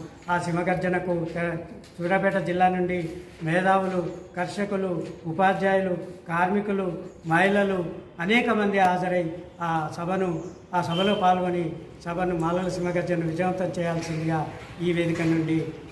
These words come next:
ఈ సూర్యాపేట జిల్లా నుండి పిలుపునిస్తున్నాము. ఇచ్చిన తీర్పు రాజకీయ,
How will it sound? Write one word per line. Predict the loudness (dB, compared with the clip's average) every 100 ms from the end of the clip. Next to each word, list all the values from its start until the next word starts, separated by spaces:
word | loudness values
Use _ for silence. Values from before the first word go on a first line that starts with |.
| -4
ఈ | -4
సూర్యాపేట | -2 0 2 2
జిల్లా | 2 2 2
నుండి | 2 0 0
పిలుపునిస్తున్నాము. | -2 -4 -2 -2 -2 -4 -4 -4 -6 -8 -12 -12 -8 -6 -2 -2 0 -2 -4 -10 -8
ఇచ్చిన | -4 0 0
తీర్పు | 2 0 0 -2 -4 -6 -14 -20 -20 -12 0
రాజకీయ, | 2 2 2 2 4